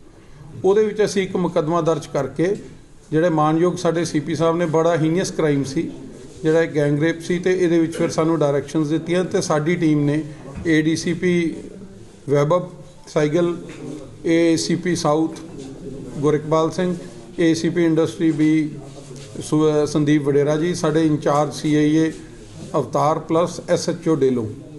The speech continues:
ਇਹਨਾਂ ਦੀ ਇੱਕ ਟੀਮ ਬਣਾਈ ਗਈ। ਟੀਮ ਦੇ ਵਿੱਚ ਜਿਹੜਾ ਬਿਲਕੁਲ ਹੀ ਬਲਾਈਂਡ ਕੇਸ ਸੀ, ਜਿਹੜਾ ਲੜਕੀ ਨੂੰ ਕਿਸੇ ਤਰ੍ਹਾਂ ਦਾ, ਬਹੁਤ ਅੱਛੀ ਤਰ੍ਹਾਂ ਵਕੂਏ ਬਾਰੇ ਵੀ ਨਹੀਂ ਸੀ ਪਤਾ, ਕਿਸ ਜਗ੍ਹਾ 'ਤੇ ਹੈ, ਤੇ ਪਲੱਸ ਲੜਕੀ ਨੂੰ ਉਹਨਾਂ ਜਿਹੜਾ ਦੋਸ਼ੀਆਂ ਜਾਂ ਆਟੋ,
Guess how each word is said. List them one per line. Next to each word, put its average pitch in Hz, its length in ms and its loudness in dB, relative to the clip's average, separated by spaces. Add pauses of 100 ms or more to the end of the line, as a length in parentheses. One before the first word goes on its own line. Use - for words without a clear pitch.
(380)
ਇਹਨਾਂ 175 160 2
ਦੀ 175 60 2
ਇੱਕ - 160 -4
ਟੀਮ 156 220 4
ਬਣਾਈ 160 280 2
ਗਈ। 175 220 0 (540)
ਟੀਮ 175 240 4
ਦੇ 185 140 4
ਵਿੱਚ 180 180 -2
ਜਿਹੜਾ 180 280 2
ਬਿਲਕੁਲ 190 480 0
ਹੀ 185 100 2
ਬਲਾਈਂਡ 151 380 2
ਕੇਸ 160 280 2
ਸੀ, 175 180 -2
ਜਿਹੜਾ 180 180 4
ਲੜਕੀ 151 400 2
ਨੂੰ 170 120 0
ਕਿਸੇ 180 260 0
ਤਰ੍ਹਾਂ 165 260 2
ਦਾ, 160 280 0 (540)
ਬਹੁਤ 185 380 0
ਅੱਛੀ 175 220 -4
ਤਰ੍ਹਾਂ 180 260 2
ਵਕੂਏ 165 360 2
ਬਾਰੇ 180 220 2
ਵੀ 170 100 0
ਨਹੀਂ 175 120 0
ਸੀ 175 140 -2
ਪਤਾ, 165 420 0 (220)
ਕਿਸ 147 220 0
ਜਗ੍ਹਾ 151 260 2
'ਤੇ 170 220 0
ਹੈ, 165 280 0 (420)
ਤੇ 180 80 2
ਪਲੱਸ 175 460 0 (240)
ਲੜਕੀ 160 400 0
ਨੂੰ 175 340 0
ਉਹਨਾਂ 175 520 0
ਜਿਹੜਾ 170 320 2
ਦੋਸ਼ੀਆਂ 160 540 0
ਜਾਂ 165 120 4
ਆਟੋ, 151 500 0